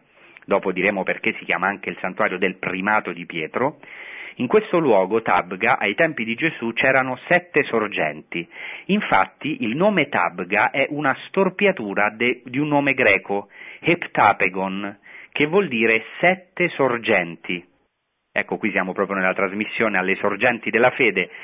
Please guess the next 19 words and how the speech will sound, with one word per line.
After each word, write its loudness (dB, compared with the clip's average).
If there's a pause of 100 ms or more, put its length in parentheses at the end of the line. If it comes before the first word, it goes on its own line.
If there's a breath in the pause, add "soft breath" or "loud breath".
(160 loud breath)
per 0
questo 0
io 4
vi 2
ho 4
parlato 4 (160 loud breath)
nelle -2
scorse -2
trasmissioni 0
della 2
sorgente -2
di -8
Nazareth. 0 (240 loud breath)
Oggi 4
parliamo 2
di -6
queste 0
sette 2
sorgenti, 0